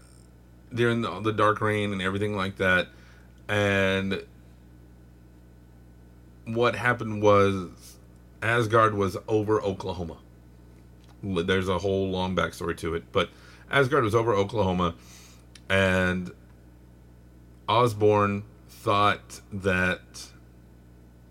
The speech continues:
the Avengers were making moves and Asgardians were making moves against him, so he attacks.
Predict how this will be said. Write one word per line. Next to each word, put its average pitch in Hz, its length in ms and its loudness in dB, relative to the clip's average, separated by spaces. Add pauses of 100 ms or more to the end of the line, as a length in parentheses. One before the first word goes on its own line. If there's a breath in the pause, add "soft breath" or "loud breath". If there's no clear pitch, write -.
(180)
the 104 120 4
Avengers 101 400 2
were 95 120 -2
making 98 280 -2
moves 95 520 -2
and 92 320 -6
Asgardians 95 720 2
were 101 60 -2
making 95 280 -4
moves 95 240 -4
against 90 300 -6
him, 92 160 -6
so 90 160 -6
he 98 140 -2
attacks. 87 560 -4